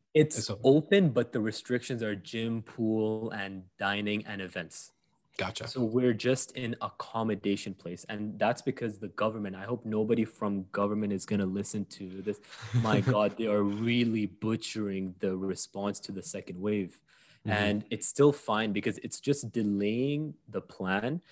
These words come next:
Speaker 1: but the whole foundation of the plan is there. We've done it bit, and then we had to pull back, then bit, then
Speaker 2: Yeah.
Speaker 1: we had to pull back. And now we're kind of in, like, this lockdown mode, but they need hotels for accommodation.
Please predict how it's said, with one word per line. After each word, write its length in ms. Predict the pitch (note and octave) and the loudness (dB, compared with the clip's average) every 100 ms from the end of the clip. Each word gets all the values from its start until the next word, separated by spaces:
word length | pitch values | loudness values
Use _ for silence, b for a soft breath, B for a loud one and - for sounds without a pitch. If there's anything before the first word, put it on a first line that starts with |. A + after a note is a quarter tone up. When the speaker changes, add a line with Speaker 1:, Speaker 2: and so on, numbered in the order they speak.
| b | b
Speaker 1:
but 160 | - - | -10 -8
the 100 | G#2+ | -8
whole 360 | - A2+ C3 | -4 4 4
foundation 760 | C#3 A#2+ G#2 F#2+ G2 G#2 - A2 | 4 -2 -6 -2 -2 -2 -4 -10
of 300 | G#2 G#2 F#2+ | -8 -10 -8
the 100 | F#2+ | -10
plan 420 | - G2+ G2 G2+ | -8 -8 -6 -6
is 220 | A2 F#2+ - | -8 -10 -6
there. 300 | F2+ G#2 C3+ b b - | -2 -2 -2 b b -4
We've 220 | A2+ - | -4 0
done 160 | A#2 | 2
it 200 | C3 G#2+ - | 2 0 8
bit, 180 | A#2 - | 8 8
and 100 | A2+ | -2
then 160 | A2 A2 | -2 -2
we 100 | G#2+ | -4
had 200 | G2 G2 | -4 -6
to 100 | G2+ | -10
pull 340 | - - G#2 | -12 -6 -4
back, 260 | F#2 E2 - - | -2 -6 -10 -6
then 200 | G#2 F#2 | -4 -2
bit, 240 | - A#2+ - | 2 2 2
then 80 | G2 | -2
Speaker 2:
Yeah. 100 | G2 | -2
Speaker 1:
we 40 | |
had 160 | G#2 - | -6 -14
to 100 | - - - - | -18 -18 -16 -2
pull 260 | G#2+ G#2+ | 2 6
back. 340 | - F#2 F2 _ B B B | 6 4 -2 _ B B B
And 120 | A2 | 0
now 160 | A2+ | 4
we're 120 | B2 A#2+ | 6 4
kind 320 | - A#2 A#2+ | 2 -2 0
of 140 | A2 | -2
in, 140 | G#2+ G#2+ | -2 -6
like, 200 | G#2 G2 | -6 -6
this 220 | G2+ - | -8 -8
lockdown 580 | G2 F#2+ A2+ - G2+ F#2+ | -4 0 0 -2 -8 -6
mode, 300 | F#2+ A#2 A2+ | -4 -4 -4
but 180 | G#2 | -10
they 100 | G#2+ | -8
need 260 | G#2 A2+ C3 | -6 -4 -4
hotels 520 | A#2 A2 G#2 G#2 G#2+ | -4 -4 -4 -4 -4
for 140 | - G2 | -4 -8
accommodation. 680 | - G2 F#2+ F#2 F#2+ - | -6 -6 -4 -4 -6 -10